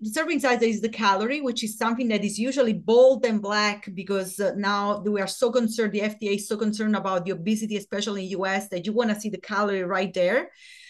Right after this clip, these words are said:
And then, uh, you know, the calories, uh, come straight from the manufacturer. What is the first trick? That the, the F D A allows for a twenty percent margin of errors in the calories that are reported,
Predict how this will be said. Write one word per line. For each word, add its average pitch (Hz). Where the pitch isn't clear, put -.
And 294
then, 370
uh, 262
you 302
know, 226
the 262
calories, 302
uh, 233
come 247
straight 269
from 269
the 240
manufacturer. -
What 294
is 349
the 277
first 247
trick? -
That 208
the, 208
the 196
F 285
D 330
A 180
allows 220
for 208
a 202
twenty 320
percent 208
margin 196
of 220
errors 165
in 214
the 254
calories 170
that 180
are 175
reported, 175